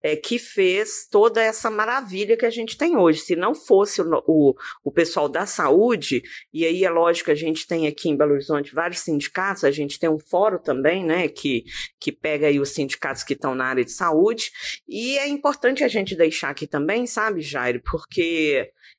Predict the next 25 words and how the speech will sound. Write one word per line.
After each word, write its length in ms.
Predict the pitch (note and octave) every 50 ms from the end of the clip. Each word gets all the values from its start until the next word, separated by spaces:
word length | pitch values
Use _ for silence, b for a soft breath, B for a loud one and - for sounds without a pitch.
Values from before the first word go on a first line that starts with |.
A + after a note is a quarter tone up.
| _ -
é, 320 | - D3 C#3 - - -
é 40 | F#3
uma 240 | F#3 A3 B3+ C#4 D4
luta 840 | C#4 A#3 G#3 G#3 B3 D4 E4+ E4+ - - - E3+ C#3+ C3+ B2 B2 A#2
da 180 | B2 D3 D3+ E3+
enfermagem 1200 | F#3+ G3+ G#3 - - F#3+ E3+ E3 - - D3 C#3+ D#3+ F3+ G3 G3+ F3+ D#3+ D3+ - C#3+ A#2 A#2+ A#2+ B B B B B B
há 140 | B C3+ D3+
mais 640 | D#3 E3 F3+ F#3+ G#3 A3+ B3+ C#4 D#4 - - C#4+ B3+
de 180 | - - A#3+ A3
vinte 580 | F3+ - - F3+ A3+ C#4 D#4+ G#4 G#4 - -
anos 680 | A3+ E3+ E3+ F3 F3 F#3+ G#3 A#3 C#4 - - - - - B B B B B
pra 140 | - - A3
poder 760 | A3+ - - B3+ A#3+ G3+ F3+ G#3 G#3+ A3+ B3 C#4 E4+ - - _ _ _
ter 300 | - B3 C4 C#4 C#4 D4
o 100 | D4 C#4+ _ _ _
piso 800 | - C#4 C#4 D#4 E4 F4+ F#4 D#4 A3 F3+ D#3+ D#3+ C#3+ B2+ A#2 - _
da 180 | - G3 A3 A#3
enfermagem. 960 | B3 C4+ - - C4+ C4+ B3 A#3+ G3 F#3 F3+ F3+ F3+ F3+ E3+ - B2 E2+ - B B B B B B B B _ -
Hoje, 640 | E3 A3 C#4 D#4+ D#4 C#4+ G3+ - - D#3+ D#3+ D3+
uma 260 | C#3+ C#3 F#3 G3+ A3 A3
pessoa 480 | A3 A#3+ A3 A3 - - A#3 A#3 A#3
que 120 | A#3 - A#3
trabalha 480 | - A#3 A3 G#3 F#3 G3+ G3 G3 G3+
no 120 | G#3 A3+ B3
samu, 640 | - - - A#3 A3 F#3+ F3+ G#3+ A#3 C4 C4+ A#3